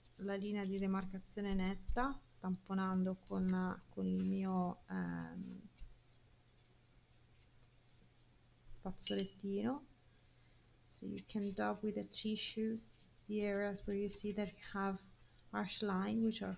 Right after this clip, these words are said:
forming, because we don't want to have them. Okay. And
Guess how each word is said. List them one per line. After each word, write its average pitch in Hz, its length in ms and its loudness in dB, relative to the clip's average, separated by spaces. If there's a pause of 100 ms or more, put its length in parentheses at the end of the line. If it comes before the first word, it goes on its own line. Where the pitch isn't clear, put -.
(140)
forming, 214 400 0 (200)
because 190 300 -10
we 190 100 -2
don't 196 280 0
want 190 280 0
to 196 120 -8
have 196 320 -6
them. 302 200 -2 (2250)
Okay. 220 480 -4 (1600)
And 302 640 6